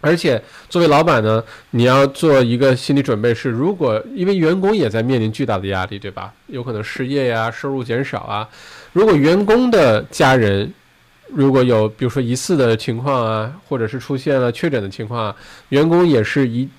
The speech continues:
需要，呃，有些时间变得更灵活，他有可能需要请假，有可能需要去医院做检查，有可能没有坐在电脑前继续工作。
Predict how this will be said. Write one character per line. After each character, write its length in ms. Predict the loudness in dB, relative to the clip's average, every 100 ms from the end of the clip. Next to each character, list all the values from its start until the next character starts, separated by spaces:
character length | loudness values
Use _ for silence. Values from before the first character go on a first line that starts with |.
| -14
需 260 | -10 -2 2
要， 300 | 4 4 0 -6 -16 -4
呃， 220 | 0 2
有 120 | 0
些 160 | 0 -2
时 200 | -2 0
间 260 | 2 2
变 160 | 2 0
得 60 |
更 180 | 0 -2
灵 180 | -4 -6
活， 320 | -8 -10 -14 -10
他 120 | -4
有 80 | -2
可 100 | -2
能 160 | -4 -4
需 160 | -2
要 80 | -2
请 240 | -2 -8
假， 260 | -2 -2 -2 -6 -20 -20 -4
有 140 | 0
可 80 | 2
能 140 | 2
需 140 | 0 2
要 180 | 2 2
去 180 | 0 0
医 40 |
院 140 | 2
做 100 | 2
检 180 | 0 0
查， 280 | 0 -2 0
有 80 | 0
可 80 | -2
能 140 | -2
没 140 | 0
有 100 | 0
坐 180 | 0 0
在 60 | -2
电 160 | -2
脑 100 | -4
前 240 | -4 -6 -10
继 80 | -10
续 140 | -10
工 160 | -8 -8
作。 240 | -8 -12